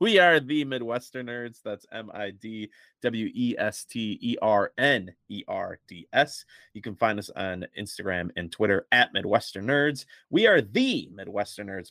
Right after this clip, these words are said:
Podcast on Facebook. If you'd like to send us an email, you can send that to midwestern nerds at gmail dot com. You can stream and listen to this podcast on Apple Podcasts, Spotify, and wherever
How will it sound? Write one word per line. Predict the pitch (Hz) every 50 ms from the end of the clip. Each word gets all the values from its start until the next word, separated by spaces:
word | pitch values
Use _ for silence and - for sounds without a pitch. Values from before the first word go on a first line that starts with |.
| - -
Podcast | 101 87 87 - - 107 95 90 90 - - -
on | 95 90 90 87 -
Facebook. | - 190 202 - - 190 196 190 -
If | _ _ _ _ _ _ _ _
you'd | - 123
like | 123 123 113
to | -
send | - 120 113 113
us | 104 -
an | 113
email, | 113 117 117 113 110 107
you | 101 -
can | - 98 95
send | - 117 110 107 104
that | 104 - -
to | - 131
midwestern | 127 110 104 95 98 104 135 165 - - - 143 143
nerds | 143 139 139 143 127 123 - -
at | 107 104 95 - 101 98
gmail | - - 104 98 95 90 87 87 87 82
dot | 82 90 87 - - -
com. | - - 180 190 190 185 185 175 175 170 _ _ - - _ _ -
You | 104
can | 90 - 98
stream | - - - - - 139 147 170 170 165 151 131
and | 123 117
listen | 117 139 143 139 - 131 117 -
to | - 131 117
this | 110 120 120 -
podcast | _ - 123 120 113 104 - - 113 107 98 90 - - - 98
on | 95 92 90 85 _ -
Apple | - 160 180 147 156 123
Podcasts, | - 123 117 104 92 - - 92 - - - - - -
Spotify, | - 175 208 214 190 185 - 170 165 160 156 156 151 151 - _ - - _ - -
and | 165 180 185 175 165 156
wherever | 156 156 147 - - - 139 135 113 113 101 92 90 82 80